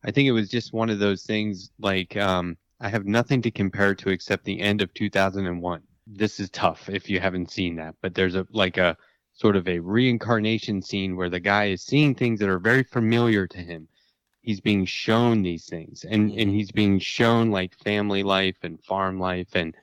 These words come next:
Speaker 1: and a nice house and comfortable bed and all this, because that'll help him ease into the reality of his situation, which is not that.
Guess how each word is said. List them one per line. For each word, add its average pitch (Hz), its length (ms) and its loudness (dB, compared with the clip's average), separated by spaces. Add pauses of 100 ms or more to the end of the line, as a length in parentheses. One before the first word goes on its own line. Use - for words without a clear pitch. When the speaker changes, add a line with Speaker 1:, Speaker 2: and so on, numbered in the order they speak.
(320)
Speaker 1:
and 85 340 -2
a 90 80 -8
nice 80 300 -6
house 104 260 -2
and 87 120 -4
comfortable 90 440 -4
bed 92 260 2
and 95 60 -4
all 92 100 2
this, 92 220 -4
because 90 380 -2
that'll 95 220 2
help 98 220 0
him 92 220 0
ease 107 380 -2
into 98 640 2 (480)
the 90 120 4
reality 90 680 4
of 80 100 -4
his 90 160 -2
situation, 90 580 -2
which 85 200 -6
is 87 100 -6
not 90 400 0
that. 85 280 -2